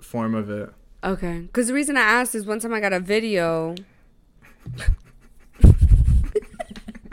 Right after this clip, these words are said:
Speaker 1: Tell
Speaker 2: Memphi
Speaker 1: us to
Speaker 2: sending
Speaker 1: describe
Speaker 2: me
Speaker 1: the
Speaker 2: shit,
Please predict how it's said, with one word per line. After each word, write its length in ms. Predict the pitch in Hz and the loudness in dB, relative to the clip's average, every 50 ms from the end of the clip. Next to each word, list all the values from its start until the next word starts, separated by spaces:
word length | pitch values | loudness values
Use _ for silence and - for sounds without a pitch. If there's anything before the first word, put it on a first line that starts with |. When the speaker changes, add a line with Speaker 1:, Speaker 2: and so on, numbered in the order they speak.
| - - - - - 302 - - - 160 - - 170 - - 156 - - - - - - | -18 -16 -16 -12 -12 -12 -14 -14 -18 -18 -16 -16 -16 -16 -16 -16 -16 -10 -10 -10 -6 -4
Speaker 1:
Tell 140 | 320 320 - - 233 262 233 220 196 196 208 | -4 -4 -2 -2 -2 -2 -2 -4 -6 -6 -4
Speaker 2:
Memphi 240 | 233 233 240 302 | 0 0 0 2
Speaker 1:
us 140 | 370 370 277 | 4 4 4
to 60 | 302 | 6
Speaker 2:
sending 100 | 240 196 | 4 4
Speaker 1:
describe 340 | 160 214 220 220 202 226 240 | 4 4 2 4 6 6 6
Speaker 2:
me 60 | 220 | 6
Speaker 1:
the 60 | 196 | 6
Speaker 2:
shit, 40 | 180 | 6